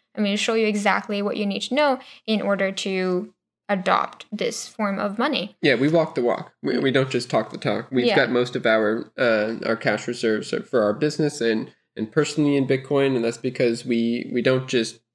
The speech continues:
Speaker 2: talk about it and wanna make a buck with it by starting a business around it. We actually believe that is
Speaker 1: A
Speaker 2: that
Speaker 1: better form of saving and storing our wealth.
Speaker 2: Yeah.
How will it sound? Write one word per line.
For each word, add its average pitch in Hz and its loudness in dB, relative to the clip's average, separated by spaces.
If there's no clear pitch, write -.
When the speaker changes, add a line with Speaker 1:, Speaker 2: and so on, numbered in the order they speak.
Speaker 2:
talk 127 2
about 127 4
it 123 2
and 123 -4
wanna 120 2
make 117 0
a 120 0
buck 117 0
with 120 -2
it 117 -2
by 107 0
starting 113 0
a 107 0
business 156 0
around 156 2
it. 151 0
We 127 4
actually 117 0
believe 107 0
that 98 0
is 95 -4
Speaker 1:
A 226 4
Speaker 2:
that 196 0
Speaker 1:
better 208 2
form 208 -2
of 196 -8
saving 196 0
and 202 -2
storing 185 0
our 180 0
wealth. - -4
Speaker 2:
Yeah. - 0